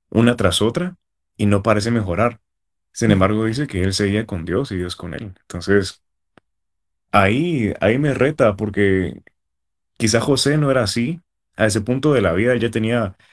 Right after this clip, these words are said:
Speaker 1: diecisiete años aproximadamente, según lo que narra la Biblia. Pero quizás antes, José ya había pasado por otras pruebas que, que le enseñaron a decir,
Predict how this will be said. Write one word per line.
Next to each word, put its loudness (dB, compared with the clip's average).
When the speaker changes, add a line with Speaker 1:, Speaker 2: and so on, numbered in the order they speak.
Speaker 1:
diecisiete 0
años 0
aproximadamente, -2
según 0
lo -2
que -2
narra 0
la 2
Biblia. -4
Pero 2
quizás 2
antes, -4
José 4
ya 4
había 0
pasado 0
por -10
otras 2
pruebas 0
que, 0
que 2
le 6
enseñaron 0
a 0
decir, -4